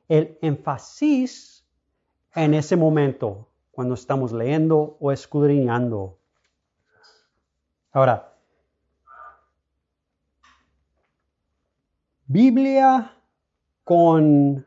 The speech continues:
referencias cruzadas o notas al pie. Yo, eh, he tenido varias Biblias. Bueno, en toda mi vida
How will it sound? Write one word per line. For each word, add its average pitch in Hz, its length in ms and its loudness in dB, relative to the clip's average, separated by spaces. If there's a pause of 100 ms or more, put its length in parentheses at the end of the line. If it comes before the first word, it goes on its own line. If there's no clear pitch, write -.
(460)
referencias 196 1000 0
cruzadas 180 1160 -4 (500)
o 185 680 2
notas 175 480 0
al 175 180 -2
pie. 117 440 -8 (2500)
Yo, 196 640 2 (640)
eh, 147 340 -2
he 175 120 0
tenido 190 600 -2
varias 180 540 -2
Biblias. 202 460 -6
Bueno, 220 400 -4 (460)
en 151 100 -8
toda 202 180 2
mi 202 160 0
vida 208 540 -4